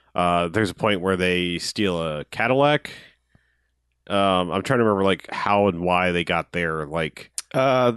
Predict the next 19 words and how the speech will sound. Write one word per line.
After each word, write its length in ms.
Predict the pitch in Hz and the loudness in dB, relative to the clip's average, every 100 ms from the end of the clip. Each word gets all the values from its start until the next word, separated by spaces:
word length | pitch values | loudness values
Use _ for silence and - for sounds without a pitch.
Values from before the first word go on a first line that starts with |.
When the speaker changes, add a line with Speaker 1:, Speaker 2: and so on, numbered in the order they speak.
| - | -4
Speaker 2:
that's 680 | 123 139 160 - - - - 254 | -2 0 2 2 0 0 -4 -10
what 360 | 131 135 120 | 0 2 2
leads 360 | 123 123 117 - | 2 2 2 0
to 160 | - 107 | 0 2
Speaker 1:
the 140 | 95 95 | 4 4
Speaker 2:
the 20 | |
Speaker 1:
train 240 | 95 95 95 | 4 2 0
chase? 300 | 107 101 98 | 0 0 0
Speaker 2:
Yeah, 260 | 120 98 87 | 0 2 2
Speaker 1:
Yeah. 240 | 85 71 - - | 2 -2 -8 -6
Speaker 2:
yeah. 220 | 87 82 - _ _ | -4 -4 -8 _ _
Speaker 1:
'Cause, 160 | - 123 | 0 2
like, 100 | 131 | 4
there's 160 | 131 127 | 2 2
a 60 | |
whole 180 | 123 139 | 2 2
thing 220 | - 120 | 2 2
where, 140 | 117 104 | 4 4
like, 400 | 98 92 - | 4 2 -2